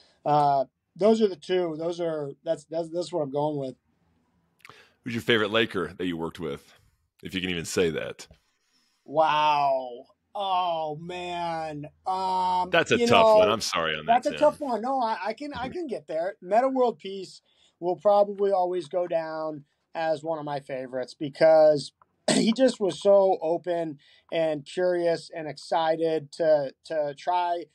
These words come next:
Speaker 1: different things that maybe he hadn't been exposed to at that point in his career. And he, he was pretty far down the path in his career. Um, just a really genuine, caring person and somebody that, uh, I've stayed in touch with and, and, uh, ha-, have,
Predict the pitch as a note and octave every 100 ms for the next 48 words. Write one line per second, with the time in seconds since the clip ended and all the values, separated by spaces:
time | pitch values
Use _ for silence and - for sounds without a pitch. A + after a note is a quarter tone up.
0 | _ _ F3+ - F#3 D#3+ F3 E3+ D3+ D#3
1 | E3 E3 C#3+ C3+ D#3 F3 E3+ E3+ D#3+ -
2 | E3 D#3 E3+ E3 D#3+ D3 E3+ E3+ D#3+ -
3 | D#3+ E3+ D3+ F3 D#3+ D3 F#3 D#3 F#3 -
4 | F3+ F3 F3 D3+ F3+ F3 F3+ E3 - F#3
5 | F3 - _ _ _ - D#3+ D#3+ D#3 D3+
6 | D3+ C#3+ - D3+ F3+ F3+ D3 C#3+ F#3+ G3+
7 | G3 D3 C3 F3 F#3 F3+ F3+ E3+ D3+ -
8 | F3 E3+ E3+ E3 _ E3+ D#3 F3+ E3 E3
9 | D3+ _ _ _ - D#3+ D#3+ D3+ F#3 E3+
10 | E3+ D#3+ D#3+ D#3 D#3 D3+ C#3+ C#3 - _
11 | _ D#3+ D3+ - F3 E3+ D#3 D3 D#3+ D#3
12 | E3 D#3 D3+ D3 C#3+ C3+ - D3 D3 D3
13 | C#3+ C#3 C#3 D3 D3 D3+ C#3 D3+